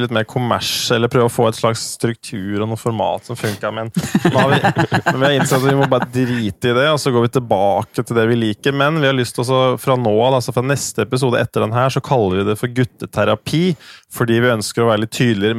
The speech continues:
mer tydeligere på hva vi driver med. Så hvis noen nye lyttere ser podcasten, så skjønner de hva dette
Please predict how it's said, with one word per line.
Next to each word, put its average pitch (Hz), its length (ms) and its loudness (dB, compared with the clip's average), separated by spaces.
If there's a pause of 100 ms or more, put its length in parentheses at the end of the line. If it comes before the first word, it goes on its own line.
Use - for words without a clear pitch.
mer 110 80 0
tydeligere 101 240 -2
på 110 140 2
hva 98 180 4
vi 113 80 0
driver 104 320 0
med. 117 80 -4
Så 123 80 0
hvis 123 80 -4
noen 113 460 -2 (100)
nye 123 320 0
lyttere 120 240 -2
ser 117 400 0
podcasten, 117 400 -2
så 131 80 -2
skjønner 123 460 -2
de - 80 0
hva 120 100 2
dette 123 80 0